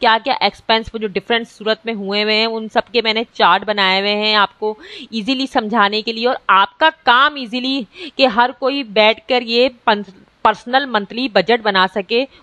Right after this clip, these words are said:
उसके लिए मैंने ये different जो है headings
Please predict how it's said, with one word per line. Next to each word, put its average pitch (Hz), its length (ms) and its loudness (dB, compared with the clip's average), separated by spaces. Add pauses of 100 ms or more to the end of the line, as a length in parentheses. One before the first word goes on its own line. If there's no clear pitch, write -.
उसके 247 220 -6
लिए 247 180 0
मैंने 240 220 0
ये 254 160 0
different 240 580 -2 (120)
जो 220 180 0
है 226 420 4
headings 214 360 -2